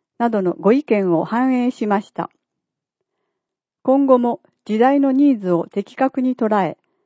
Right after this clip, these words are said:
さらなる成長を続けるため、市民の皆様と手を取り合いながら、魅力的なまちづくりを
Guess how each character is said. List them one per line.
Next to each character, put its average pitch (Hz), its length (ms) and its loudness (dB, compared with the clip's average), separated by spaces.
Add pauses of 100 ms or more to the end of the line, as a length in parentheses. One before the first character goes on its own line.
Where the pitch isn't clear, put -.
(440)
さ 277 120 0
ら 277 140 4
な 220 120 -2
る 175 140 -2
成 254 240 2
長 247 220 6
を 240 100 4
続 233 280 -4
け 233 140 2
る 220 120 -4
た 202 140 -2
め、 196 160 -6 (800)
市 - 180 0
民 247 240 2
の 196 100 0
皆 208 240 -2
様 190 260 -4
と 165 240 -6 (360)
手 285 140 2
を 226 200 0
取 214 220 -6
り 269 80 2
合 262 80 0
い 262 80 -2
な 247 160 -4
が 180 140 -4
ら、 160 140 -8 (460)
魅 196 80 -2
力 269 260 2
的 269 220 -2
な 226 140 -2
ま 196 100 -2
ち 262 140 -4
づ 294 140 0
く 285 120 -4
り 185 180 -2
を - 140 -6